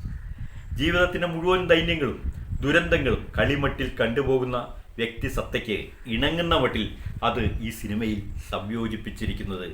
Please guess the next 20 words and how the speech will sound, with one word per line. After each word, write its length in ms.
പഠിക്കേണ്ട 500
ഒന്നാണ്. 300
അതൊക്കെ 280
കൊണ്ടാണ് 480
ഡാനി 320
നമ്മൾ 200
ഒന്ന് 220
വിശകലനത്തിനായി 800
ശ്രമിച്ചത്. 460
നരേഷൻ 460
പോലും 220
കൊടുത്തുകൊണ്ട് 520
ഫീച്ചർ 400
സിനിമ 220
ചെയ്യുന്നതിൻ്റെ 600
പ്രതിഭാമിടുക്കും 840
ഇതിൽ 280
ശ്രദ്ധേയമാണ്. 560
നമുക്കറിയാം, 460
ഡോക്യുമെൻ്ററികളിലാണ് 960